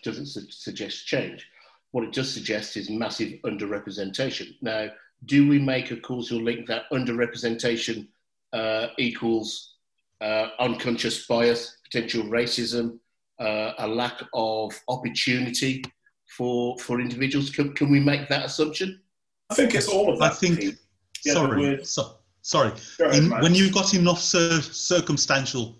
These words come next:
Speaker 3: evidence, when circumstantial evidence is, is repeatedly being put in front of you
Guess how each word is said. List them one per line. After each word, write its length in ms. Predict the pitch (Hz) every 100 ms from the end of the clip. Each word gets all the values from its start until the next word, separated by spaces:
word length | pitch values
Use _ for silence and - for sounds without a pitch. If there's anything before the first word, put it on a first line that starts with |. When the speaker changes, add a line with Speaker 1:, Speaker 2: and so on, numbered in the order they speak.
| -
Speaker 3:
evidence, 800 | 127 117 107 92 - - - _
when 140 | 135 147
circumstantial 720 | 175 175 180 - 170 151 156
evidence 400 | 147 123 113 107
is, 360 | 113 110 - -
is 460 | 139 - - - -
repeatedly 880 | 123 123 139 - 135 120 123 117 113 - - _
being 260 | 131 127 117
put 180 | 143 123
in 80 |
front 320 | 113 131 123 117
of 120 | 98
you 160 | 98